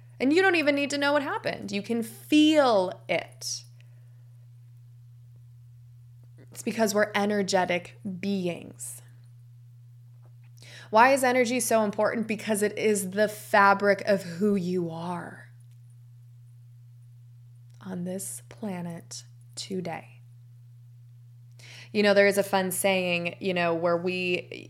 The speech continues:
our mind obviously is made up of energy. Brain uses a high percent of energy from the food that we eat.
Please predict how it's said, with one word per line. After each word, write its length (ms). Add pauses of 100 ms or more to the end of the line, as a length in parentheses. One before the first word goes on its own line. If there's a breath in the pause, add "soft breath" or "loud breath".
(100)
our 160
mind 800
obviously 520
is 120
made 160
up 80
of 100
energy. 500
Brain 560
uses 1120 (540 loud breath)
a 180
high 600
percent 540
of 180
energy 760 (180 loud breath)
from 220
the 80
food 340
that 240
we 100
eat. 600